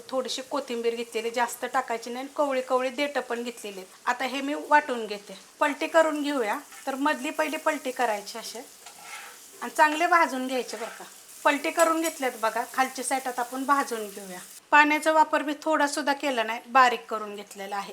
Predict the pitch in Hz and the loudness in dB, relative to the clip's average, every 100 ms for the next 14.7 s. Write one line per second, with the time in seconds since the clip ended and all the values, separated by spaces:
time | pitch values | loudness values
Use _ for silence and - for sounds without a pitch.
0 | - 220 262 269 254 262 254 - 254 - | -14 -4 0 4 6 6 2 0 -2 -2
1 | 208 240 220 208 196 185 - 277 277 285 | -8 -8 -10 -10 -12 -12 -2 0 2 0
2 | 320 311 302 277 294 277 262 277 269 285 | 0 0 -2 2 2 4 2 2 2 0
3 | 285 294 285 269 247 262 - 294 294 294 | 0 0 2 0 0 -4 -2 0 0 0
4 | 294 - 254 220 226 - 240 302 - - | -2 0 -2 -2 -6 -6 -10 -10 -12 -20
5 | - - 233 254 254 269 262 269 277 277 | -20 -12 -8 -2 8 10 10 6 2 0
6 | 285 277 262 262 254 320 359 - 330 302 | 2 2 2 0 -2 -4 -4 6 6 6
7 | 240 208 214 196 175 175 - - - - | -2 -4 -6 -6 -10 -16 -18 -20 -20 -20
8 | - - - 277 262 302 330 330 339 330 | -20 -4 2 2 2 4 4 4 2 4
9 | 320 294 294 262 247 285 262 247 269 277 | 6 6 4 0 -2 -4 -2 0 2 0
10 | 220 226 226 226 220 220 208 190 214 - | -2 -6 -2 -2 -2 -2 -4 -4 -16 -20
11 | - - - - - - - 247 233 277 | -20 -20 -20 -20 -20 -18 -12 -12 4 8
12 | 285 302 302 294 311 311 311 330 330 254 | 8 8 6 8 8 8 6 6 6 6
13 | 277 - 277 277 285 302 285 285 285 277 | 2 -4 -2 -2 -2 -2 0 0 0 -2
14 | 294 311 277 - 277 277 | 0 2 2 0 -4 -4